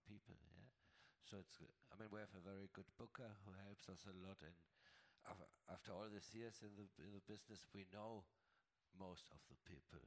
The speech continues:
But we are well informed who is booking us, why are they booking us, yeah, what, what are the people behind it. I think that's very important, because if you start working for the wrong people,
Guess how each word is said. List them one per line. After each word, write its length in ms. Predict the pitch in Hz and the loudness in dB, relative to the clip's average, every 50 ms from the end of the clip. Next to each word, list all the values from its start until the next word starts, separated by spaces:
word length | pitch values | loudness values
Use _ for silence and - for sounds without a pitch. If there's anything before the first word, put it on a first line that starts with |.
| 82 80 - - - - - - - - - _ | -8 -12 -16 -20 -20 -20 -20 -20 -20 -20 -6 _
But 160 | - 110 107 101 | 0 0 2 4
we 220 | 113 107 107 104 | 2 4 4 2
are 320 | 101 98 98 98 98 98 92 85 | 2 0 0 0 0 0 2 2
well 180 | 92 120 123 123 | 2 2 2 2
informed 680 | 107 127 131 127 - - 127 117 113 113 110 110 110 107 104 104 - - - - - - - - - - - | 0 -2 -4 -4 -4 0 2 2 4 4 2 0 -2 -6 -8 -8 -10 -14 -18 -18 -18 -20 -20 -18 -14 -2 2
who 220 | 127 139 139 135 113 107 | 4 4 4 4 2 0
is 160 | 123 - - - 123 | 0 -4 -2 0 0
booking 320 | 117 110 - 123 117 110 101 110 110 113 117 | 0 0 -2 -8 -6 -4 -2 0 0 0 0
us, 160 | - - - - 78 | -2 -4 -6 -4 -2
why 400 | 82 113 120 117 120 120 113 - - | 2 4 4 4 4 4 2 0 -2
are 160 | - 110 104 | -2 -2 -2
they 160 | 104 120 120 - - | 0 -2 -2 -2 -2
booking 320 | 120 113 - - 117 113 110 107 104 101 107 110 113 | -4 -4 -2 -4 -4 -4 -4 -4 -4 -4 -4 -4 -4
us, 300 | 113 104 - - - - - - - - - - - - - - - - - | -6 -6 -8 -8 -10 -10 -14 -16 -20 -20 -18 -18 -18 -18 -20 -20 -20 -12 -4
yeah, 180 | - 104 113 117 117 101 92 | -2 -2 0 -2 -2 -2 0
what, 180 | 101 107 104 - - - - - - - - - - - | 0 0 0 -2 -6 -10 -10 -10 -14 -18 -20 -16 -4 0
what 160 | 82 95 92 | 0 0 2
are 160 | 92 101 98 | 2 0 0
the 100 | 95 101 - - | 0 0 -2 0
people 320 | - 123 120 127 113 104 | 0 0 2 2 2 2
behind 480 | - 110 90 80 107 113 117 120 120 - | 2 2 2 4 4 2 2 2 -2 -4
it. 240 | 98 117 120 - - - - - - - - - _ - _ _ _ - - | -6 -6 -6 -6 -8 -10 -10 -10 -12 -18 -20 -20 _ -20 _ _ _ -4 -2
I 80 | 87 104 - | -2 -2 0
think 160 | 127 117 110 | -2 -4 0
that's 240 | 107 117 110 - - | -2 -4 -2 -2 -2
very 240 | - 117 117 120 113 | 0 2 2 2 2
important, 500 | 110 107 - - 143 147 139 - - - - - - - - - - - - - - - _ | 0 -2 0 0 2 2 0 -2 -6 -10 -10 -14 -16 -16 -20 -20 -18 -18 -18 -18 -20 -12 _
because 300 | 92 - - 95 85 98 | -10 -4 -4 -2 -2 -2
if 100 | 95 - 98 | -4 -2 -4
you 20 | |
start 300 | 87 - - - 101 95 - 92 | -4 -4 0 0 0 0 2 2
working 480 | 92 101 107 101 - - 113 95 92 90 87 92 - - - - - - - - - - - - - | 2 2 2 0 -2 -4 -2 -2 -2 -2 -6 -16 -20 -20 -20 -20 -20 -20 -18 -18 -20 -20 -20 -14 -6
for 160 | - 104 87 78 | -4 -2 2 2
the 80 | 90 | 4
wrong 240 | 90 90 92 95 87 - - | 4 4 4 2 0 -2 0
people, 260 | 113 110 107 131 | 0 0 2 2